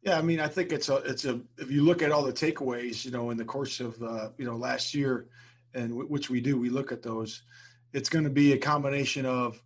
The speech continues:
uh, rush and cover, cover and rush, and then also pressure, you know, so it'll be a combination of that. And really a lot of times it's, it's a, it's a really good player,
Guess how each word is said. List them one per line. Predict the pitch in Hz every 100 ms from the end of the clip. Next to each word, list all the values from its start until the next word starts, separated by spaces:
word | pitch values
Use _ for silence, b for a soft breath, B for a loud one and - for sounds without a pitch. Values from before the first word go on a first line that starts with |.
| _ 131
uh, | 123 110 113 _
rush | 139 160 -
and | 135
cover, | 123 147 127 127
cover | 147 143 127
and | 120 120
rush, | 143 131 -
and | 127
then | 123 123
also | 131 127 131
pressure, | - 143 123 104 - _ -
you |
know, | 120 117
so | - 127 113 B B
it'll | 143 139
be | 131
a | 143
combination | 147 147 135 139 123 139
of | 131
that. | 127 131 - b b b
And | 135
really | 139 180
a | 147
lot | 139 139
of |
times | 143 131
it's, | 131 -
it's | - 139 -
a, | 123 -
it's | 139
a | 131
really | 131 147
good | 139 143 -
player, | 151 139 127